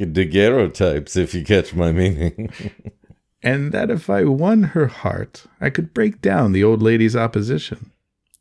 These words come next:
Speaker 2: I should certainly have succeeded in my enterprise and been at this moment the husband of one of the most beautiful girls in England, but for a very curious and unfortunate circumstance, which placed me in an unfavorable light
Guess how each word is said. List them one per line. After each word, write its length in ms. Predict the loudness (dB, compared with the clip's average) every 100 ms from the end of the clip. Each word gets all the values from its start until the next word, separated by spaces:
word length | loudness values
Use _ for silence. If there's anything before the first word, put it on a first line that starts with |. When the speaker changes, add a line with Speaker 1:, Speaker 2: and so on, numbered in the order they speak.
| _ _ _ -6
Speaker 2:
I 100 | -6
should 240 | -4 -6
certainly 380 | -2 0 0 0
have 160 | 0 0
succeeded 560 | -6 -4 -2 0 2
in 80 | 2
my 160 | 2 0
enterprise 560 | 0 0 0 0 0
and 140 | 0 0
been 120 | -2
at 120 | -2
this 180 | -4 0
moment 260 | 0 0
the 100 | -2
husband 420 | -2 -2 -2 -2 0
of 100 | 0
one 140 | 0
of 80 | 0
the 40 |
most 300 | 0 0 -2
beautiful 320 | -8 -8 -4
girls 300 | -4 0 0
in 120 | 0 0
England, 420 | 0 -2 -6 -14 _ _ _ _ _
but 300 | -4 -4 -6
for 300 | -8 -2 2
a 60 | 0
very 360 | 0 0 0
curious 760 | -2 -8 -2 0 2 0 -2 -2
and 80 | -2
unfortunate 600 | 0 0 -2 0 -4 -4
circumstance, 920 | -4 -4 -4 -12 -10 -12 -12 -16 -20 _ _ _ _ _ _ _
which 260 | 0 0 -2
placed 420 | -2 0 0 0
me 300 | 0 0 2
in 80 | 2
an 100 | 0
unfavorable 880 | 0 -4 -2 0 2 0 0 0 0
light 380 | -2 -4 -8